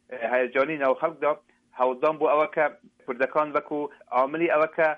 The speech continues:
دژی ثباتن، دژی پێکەوە ژیانن، دژی ئەوەن کە تورکیا بەرەوپێش بچێتن، ئە، هەوڵ دەدا کوردەکان لەو ڕێگەیەدا پرۆپاگەندە دروست بکات. بەڵام هەموو جەمعیتر پێکەوە گرێدان و یا لکاندنی ئەسراری لەسەر ئەوە کە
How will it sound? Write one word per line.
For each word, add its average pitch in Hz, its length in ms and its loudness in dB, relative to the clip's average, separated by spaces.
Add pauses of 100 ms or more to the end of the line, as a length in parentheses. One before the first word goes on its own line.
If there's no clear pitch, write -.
(300)
دژی 170 280 0
ثباتن، 143 400 0
دژی 131 340 -6 (140)
پێکەوە 131 380 -4
ژیانن، 120 320 0
دژی 123 360 -8 (280)
ئەوەن 139 280 2
کە 143 80 -2 (120)
تورکیا 135 340 -2
بەرەوپێش 131 380 0
بچێتن، 160 340 -8 (320)
ئە، 120 80 -2 (140)
هەوڵ 147 160 0
دەدا 147 220 0
کوردەکان 143 380 -4
لەو 170 180 4
ڕێگەیەدا 143 440 2 (260)
پرۆپاگەندە 120 540 -4
دروست 101 180 -20
بکات. 165 180 -2 (360)
بەڵام 151 180 0
هەموو 180 260 -4
جەمعیتر 160 320 -2 (260)
پێکەوە 147 340 0 (100)
گرێدان 147 440 0
و 131 60 -6
یا 127 140 2
لکاندنی 143 560 -4 (320)
ئەسراری 175 480 0
لەسەر 151 220 -2
ئەوە 160 200 4
کە 170 80 0